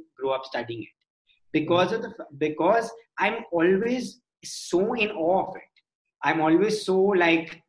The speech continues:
taken aback by it. I'm always so mesmerized by it because it's like this, like,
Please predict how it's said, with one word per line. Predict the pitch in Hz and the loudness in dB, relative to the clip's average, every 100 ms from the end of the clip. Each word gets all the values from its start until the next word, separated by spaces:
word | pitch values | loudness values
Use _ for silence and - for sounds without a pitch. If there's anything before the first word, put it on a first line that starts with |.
| - | 0
taken | 160 170 | 0 2
aback | 170 139 139 - | 0 0 -2 -2
by | 147 143 | -2 -2
it. | 143 | -2
I'm | 143 139 | -4 -4
always | 143 156 165 | 0 0 0
so | 175 | -2
mesmerized | 139 127 139 147 135 123 - | -4 -4 0 2 2 -2 -4
by | 104 | -6
it | 107 | -6
because | - 147 | -8 -6
it's | 165 - | -6 -6
like | 175 196 | -6 -4
this, | 185 | -4
like, | 190 185 | -2 -4